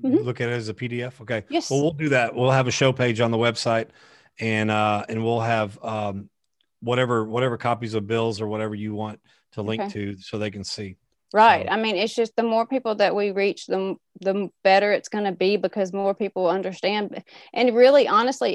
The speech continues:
Speaker 1: if you don't care about the people behind bars, you should care about where your tax money goes.
Speaker 2: Right,
Speaker 1: You,
Speaker 2: right.
Speaker 1: if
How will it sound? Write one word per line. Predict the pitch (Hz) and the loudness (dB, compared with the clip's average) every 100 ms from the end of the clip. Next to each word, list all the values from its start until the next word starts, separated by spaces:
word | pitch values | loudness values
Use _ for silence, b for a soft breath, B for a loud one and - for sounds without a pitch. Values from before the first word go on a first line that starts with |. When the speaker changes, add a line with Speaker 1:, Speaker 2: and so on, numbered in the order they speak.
| - | -2
Speaker 1:
if | 214 | -4
you | 220 | -2
don't | 226 - | -2 -2
care | - 233 | -2 0
about | 220 208 202 - - _ _ _ _ | 4 6 6 2 -12 _ _ _ _
the | - | -4
people | 214 240 226 | -2 -2 0
behind | 220 220 214 | 0 2 2
bars, | 196 202 226 233 233 - - | 4 4 4 0 -4 -14 -8
you | 220 254 226 - | -2 0 0 -6
should | - 247 | -6 -4
care | - 262 | 2 2
about | 220 175 | 4 4
where | 208 | 2
your | 208 | 0
tax | 185 247 - - | -2 -2 -4 -6
money | - 65 | -8 -8
goes. | - 50 - | -6 -6 -6
Speaker 2:
Right, | 95 98 98 98 - _ | -4 -2 -2 -4 -12 _
Speaker 1:
You, | 190 240 269 | -2 2 2
Speaker 2:
right. | 208 | 2
Speaker 1:
if | - 233 233 | 4 4 4